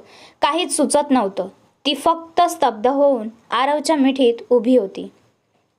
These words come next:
"Thank you प्रिया, माझ्या आयुष्यात येण्यासाठी thank you so much. काही दिवसांनीच आपण नवीन आयुष्याची सुरुवात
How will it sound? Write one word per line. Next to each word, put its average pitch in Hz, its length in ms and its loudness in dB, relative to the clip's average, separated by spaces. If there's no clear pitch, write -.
"Thank 247 240 -2
you 294 80 2
प्रिया, 226 340 0
माझ्या 277 300 2
आयुष्यात 285 480 -2
येण्यासाठी 285 540 0
thank 285 280 0
you 320 160 2
so 349 260 4
much. 190 360 -8
काही 233 240 0
दिवसांनीच 262 580 0
आपण 269 300 0
नवीन 247 280 0
आयुष्याची 254 520 -2
सुरुवात 240 340 2